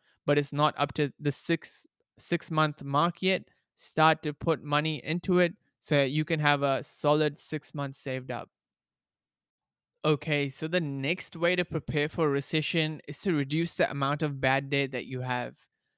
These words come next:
This debt includes paying off your credit card, Afterpay debt, and any high interest debt in general. Just as a reminder, bad debt is debt that ruins your life over time, or putting it in a nice way,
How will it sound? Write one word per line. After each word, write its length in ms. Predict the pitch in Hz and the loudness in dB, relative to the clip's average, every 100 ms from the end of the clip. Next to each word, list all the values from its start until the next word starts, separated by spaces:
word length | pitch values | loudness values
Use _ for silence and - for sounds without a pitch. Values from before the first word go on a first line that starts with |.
| _ | _
This 340 | 143 151 220 - | -2 2 2 0
debt 280 | 170 170 - | 0 0 0
includes 460 | 151 - 160 151 | -8 0 2 2
paying 340 | - - 151 156 | -2 -2 0 2
off 140 | 170 | 0
your 100 | 156 | 0
credit 360 | - 147 143 - | 0 0 0 0
card, 320 | 143 139 135 - | 0 2 0 0
Afterpay 640 | 143 156 180 - 180 170 | 0 2 -2 0 0 2
debt, 200 | 165 165 - _ _ - | 4 2 2 _ _ -2
and 180 | 156 156 | 0 0
any 260 | 160 185 185 | -2 0 0
high 340 | 147 151 147 | 2 4 4
interest 540 | - 147 - 151 - 139 | 2 -6 -4 -4 -4 -4
debt 200 | 139 - | -4 -4
in 140 | 139 | -8
general. 500 | 135 143 135 123 113 _ _ _ _ _ | -4 -2 -2 -4 -6 _ _ _ _ _
Just 240 | 180 190 | 0 2
as 160 | 208 190 | 2 6
a 60 | 180 | 4
reminder, 600 | 139 143 151 156 139 147 _ _ | 6 4 6 4 2 -2 _ _
bad 400 | 143 139 156 180 | 0 6 6 4
debt 220 | 180 185 - | 2 2 2
is 160 | 156 139 | -8 -6
debt 280 | - 156 - | 0 0 0
that 180 | 143 - | -2 -2
ruins 400 | 139 151 160 151 | -2 -2 -2 2
your 120 | 147 | 4
life 240 | 143 139 - - | 6 4 0 -4
over 200 | 131 127 | -4 -4
time, 520 | - - 151 127 131 _ _ _ _ | -8 0 0 0 -6 _ _ _ _
or 100 | 147 | -2
putting 380 | - 180 190 185 | 4 6 6 4
it 160 | 180 - | 0 0
in 140 | 147 | -4
a 40 | |
nice 320 | 127 143 170 - | -2 -2 -2 2
way, 340 | 175 175 | 4 4